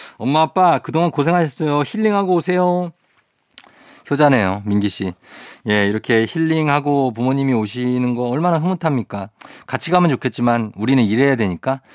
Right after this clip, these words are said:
부모님이라도 이렇게 좀 보내드리고 그럼 또 우리가 마음이 좀 편하죠.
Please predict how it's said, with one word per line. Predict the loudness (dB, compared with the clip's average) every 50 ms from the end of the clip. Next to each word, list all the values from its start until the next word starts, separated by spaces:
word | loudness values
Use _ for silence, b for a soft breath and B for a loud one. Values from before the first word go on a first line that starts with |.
| B B B
부모님이라도 | -2 0 2 2 4 4 4 2 2 0 -2
이렇게 | -4 -6 -8 -8 -8
좀 | -6 -6 -2
보내드리고 | 0 0 0 0 0 -2 -6 -8 -8 -10 -10 -12 _ B B B B B B
그럼 | -6 -4 -4 -4 -2
또 | -2 -4 -2
우리가 | -2 -2 0 0 2 2
마음이 | 4 4 2 2 2
좀 | -2 -4
편하죠. | -6 -4 0 0 0 0 0 -4 -12